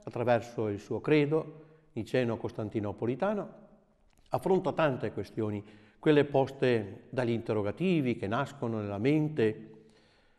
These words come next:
argomentativa dell'uomo, magari anche della scienza, e vediamo qualche interrogativo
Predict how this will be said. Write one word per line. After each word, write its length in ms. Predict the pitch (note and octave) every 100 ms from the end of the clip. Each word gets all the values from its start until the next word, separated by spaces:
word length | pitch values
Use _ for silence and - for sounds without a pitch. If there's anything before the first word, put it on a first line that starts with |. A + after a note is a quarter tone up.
| _
argomentativa 880 | - B2+ B2+ B2+ C3 B2+ A3+ D3+ A2+
dell'uomo, 760 | A#2 A2+ C#3 E3+ G#2+ G2 F#2+ G#2+
magari 280 | B2+ C3 B2
anche 200 | A2+ A2
della 180 | G#2 G2+
scienza, 760 | D3+ B2+ G2+ F#2+ G2+ G2 - _ _ _ _ _
e 420 | - E3+ - - -
vediamo 480 | C3+ E3+ E3 E3 C3+
qualche 960 | - F#3 D#3+ D#3+ C#3 A#2+ A2+ - - -
interrogativo 1120 | D3+ C#3 - C#3 C#3 C3 A#2 F#2+ F#2 A2